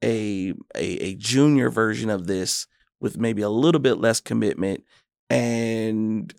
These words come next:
allowing young people to come in and, and kind of flood the city and create an energy and, and a pulse on a whole nother level?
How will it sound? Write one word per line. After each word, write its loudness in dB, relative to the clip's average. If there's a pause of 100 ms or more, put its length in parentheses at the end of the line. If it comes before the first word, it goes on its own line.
(100)
allowing 2
young 2
people -2
to -4
come -2
in -2
and, -4
and -8
kind -4
of -10
flood -4
the -8
city -6 (360)
and -2 (380)
create 0
an -2
energy 0
and, -4
and -2
a -2
pulse -4
on 4
a 2
whole 0
nother 0
level? -2